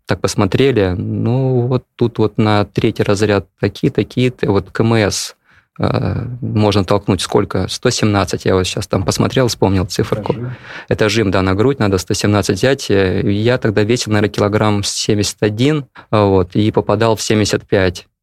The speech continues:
Speaker 1: И, то есть, а предыдущая была шестьдесят семь с половиной весовая категория между, да, мне или сильно скидывать, или сильно расти было. Но скидывать не получится, потому что надо набирать, кушать хорошо. Щас,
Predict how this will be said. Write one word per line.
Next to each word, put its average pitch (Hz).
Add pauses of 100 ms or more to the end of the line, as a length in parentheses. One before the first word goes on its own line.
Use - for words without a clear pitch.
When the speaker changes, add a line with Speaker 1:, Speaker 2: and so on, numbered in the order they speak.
Speaker 1:
И, 101
то -
есть, 101
а 104
предыдущая 110
была 101
шестьдесят -
семь 110
с -
половиной 127
весовая 101
категория 110
между, 98
да, 107 (260)
мне 107
или 107
сильно 117
скидывать, 107 (380)
или 98
сильно 110
расти 107
было. 92
Но 101
скидывать 113
не 107
получится, 131
потому 117
что -
надо 95
набирать, 98
кушать -
хорошо. 104
Щас, -